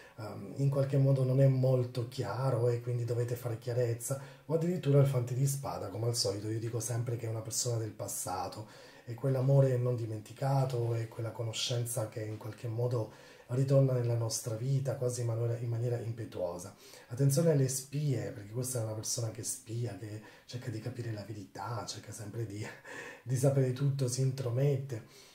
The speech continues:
Attenzione alle persone che in qualche modo scappano anche in questo momento, perché il Fante non ha lo stesso coraggio, magari il Fante di Spada non ha lo stesso coraggio del Fante di Bastoni o di Denaro, quindi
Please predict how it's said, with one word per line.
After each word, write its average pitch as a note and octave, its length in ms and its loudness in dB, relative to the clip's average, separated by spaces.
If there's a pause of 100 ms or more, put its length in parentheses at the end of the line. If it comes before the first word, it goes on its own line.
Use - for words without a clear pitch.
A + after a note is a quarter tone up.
Attenzione C#3+ 440 0
alle C#3+ 120 4
persone C3+ 360 2
che C3 60 0
in B2 60 2
qualche A#2+ 220 0
modo C3 200 2
scappano F#2+ 680 -4
anche F2+ 300 -12
in F#2 80 -14
questo - 300 -10
momento, G#2+ 480 -6
perché A#2 300 -8
il C#3 300 0
Fante B2 540 -2
non C3+ 240 4
ha F2+ 120 -2
lo F#2 120 -8
stesso - 400 -4
coraggio, F#2+ 480 -6
magari G2+ 360 -8 (480)
il - 60 -20
Fante C3 220 2
di B2+ 120 0
Spada A2 360 -4
non A2 140 -2
ha A#2+ 40 2
lo A#2 60 0
stesso A#2 320 0
coraggio A2+ 300 0
del G2+ 120 -6
Fante G#2 280 -10
di G2+ 100 -10
Bastoni G#2+ 800 0
o G#2 160 -6
di G#2 100 -8
Denaro, F#2 480 -8
quindi G2+ 380 -8